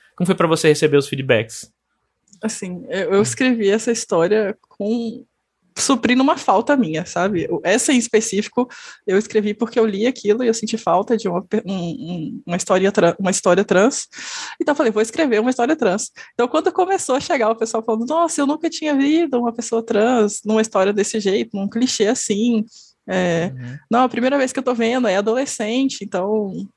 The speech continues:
Speaker 2: nunca tinha lido um, um clichê adolescente assim." Foi tipo,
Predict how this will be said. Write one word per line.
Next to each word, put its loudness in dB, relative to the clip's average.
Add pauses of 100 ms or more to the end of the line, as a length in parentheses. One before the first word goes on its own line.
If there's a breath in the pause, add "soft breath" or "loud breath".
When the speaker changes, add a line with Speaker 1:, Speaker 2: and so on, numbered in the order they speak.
(120)
Speaker 2:
nunca 2
tinha 0
lido 2
um, 0
um 2
clichê -2
adolescente 0
assim." -2 (440 loud breath)
Foi 2
tipo, -2